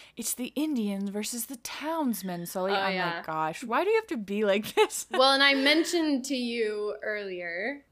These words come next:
Speaker 2: we've talked about word choice before, and I think it probably is intentional, but I feel like, especially with the townsfolk, there's a real distancing of themselves even from the Cheyenne.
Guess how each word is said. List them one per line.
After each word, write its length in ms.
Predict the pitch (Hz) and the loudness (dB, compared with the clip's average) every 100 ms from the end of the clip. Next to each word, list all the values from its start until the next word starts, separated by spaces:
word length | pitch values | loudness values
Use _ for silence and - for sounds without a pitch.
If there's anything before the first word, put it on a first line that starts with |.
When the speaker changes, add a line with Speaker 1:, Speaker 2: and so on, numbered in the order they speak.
| _ _ _ | _ _ _
Speaker 2:
we've 220 | 233 240 | -6 -6
talked 340 | - 262 285 269 | 2 4 4 2
about 340 | 226 208 180 | 0 0 0
word 300 | 185 190 185 | -4 -6 -6
choice 340 | - 190 196 - | -6 -4 -4 -8
before, 640 | 190 190 180 165 175 185 - _ _ _ - | -14 -12 -10 -8 -8 -10 -12 _ _ _ -10
and 520 | 180 180 175 175 175 - - _ _ - | -6 -4 -6 -10 -12 -14 -16 _ _ -10
I 60 | 208 | -8
think 240 | 302 302 | -2 0
it 160 | 220 - | 0 -2
probably 520 | 226 202 202 185 185 | 0 0 0 -6 -8
is 380 | - 202 202 - - | -4 -4 -4 -8 -10
intentional, 800 | 190 180 - 190 190 190 160 185 | -10 -10 -12 -12 -10 -10 -10 -6
but 160 | 175 | -6
I 120 | 180 | -6
feel 280 | 190 240 233 | -6 -4 -2
like, 420 | 226 185 180 - - | 0 -2 -6 -14 -10
especially 480 | - - 220 - 190 | -10 -2 -2 -2 -4
with 220 | 190 196 202 | -4 -4 -6
the 80 | |
townsfolk, 840 | 196 185 180 190 - 147 92 - - _ _ _ _ | -6 -6 -6 -8 -10 -10 -10 -14 -20 _ _ _ _
there's 220 | - 220 226 | -2 -2 -2
a 100 | 214 | -2
real 180 | 233 | -2
distancing 800 | 220 185 180 - 214 220 220 226 208 | -2 -6 -8 -8 -10 -4 -4 -4 -4
of 180 | 190 190 | -6 -4
themselves 640 | 196 196 - 196 190 190 - | -6 -6 -4 -4 -6 -10 -8
even 340 | 233 208 202 | -8 -6 -8
from 580 | - - 196 196 196 196 _ - | -8 -8 -6 -6 -10 -14 _ -20
the 220 | 190 196 | -12 -10
Cheyenne. 800 | 190 - 180 175 180 170 165 | -6 -4 -4 -4 -8 -8 -10